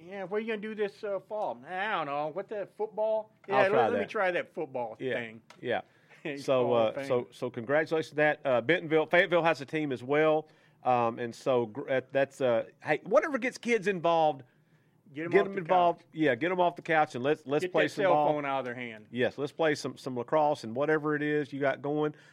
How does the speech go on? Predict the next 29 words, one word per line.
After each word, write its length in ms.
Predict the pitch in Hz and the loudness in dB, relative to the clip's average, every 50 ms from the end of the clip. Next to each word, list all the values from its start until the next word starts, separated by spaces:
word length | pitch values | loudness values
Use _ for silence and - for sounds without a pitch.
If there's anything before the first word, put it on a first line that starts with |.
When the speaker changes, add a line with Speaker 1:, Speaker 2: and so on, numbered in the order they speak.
| - - | -6 0
Speaker 2:
I'm 160 | 135 135 135 | 0 0 0
still 300 | 131 - - 214 254 262 | 0 -2 2 4 4 4
hoping 480 | - - 190 233 233 - 110 113 131 143 | 4 2 2 2 0 -2 -4 -4 -6 -6
at 100 | 135 - | -10 -10
some 220 | - - 147 143 139 | -8 -6 -6 -6 -6
point 400 | - 147 147 151 156 156 - 117 | -4 -2 -2 0 0 -2 -2 0
that 240 | 127 127 123 - _ _ _ _ _ _ _ _ | 0 0 0 0 _ _ _ _ _ _ _ _
high 200 | - - 165 185 | 0 2 2 2
school 360 | 180 - - 175 170 160 160 151 | 2 -2 -2 -2 0 0 0 0
hockey 400 | 127 151 156 165 165 - 156 135 | 0 2 0 0 0 -2 -6 -6
will 140 | 127 127 | -6 -6
continue 400 | 127 - 131 113 143 139 131 127 | -8 -8 -8 -6 -6 -6 -6 -6
to 60 | 110 113 | -8 -6
grow 340 | 110 123 123 127 143 143 | -2 0 0 0 0 -2
in 40 | 123 | -4
this 160 | 113 113 - | -6 -8 -8
area 280 | - 110 117 123 135 143 | -8 -6 -6 -4 -4 -4
because 280 | 135 - - 127 113 117 | -6 -6 -4 -4 -4 -4
we 140 | 123 117 | -4 -2
ha-, 60 | 131 135 | -2 -4
you 120 | - 117 113 | -4 -4 -4
know, 40 | 110 | -2
have 160 | 123 127 123 | -2 -2 -2
the 80 | 123 | -2
rink 240 | 117 120 123 127 123 | -4 -2 -4 -6 -6
at 80 | 127 - | -8 -10
the 80 | - | -10
Jones 320 | 110 104 123 123 123 120 - | -8 -6 -4 -4 -6 -6 -8
Center, 280 | - 123 120 131 156 | -6 -6 -6 -6 -8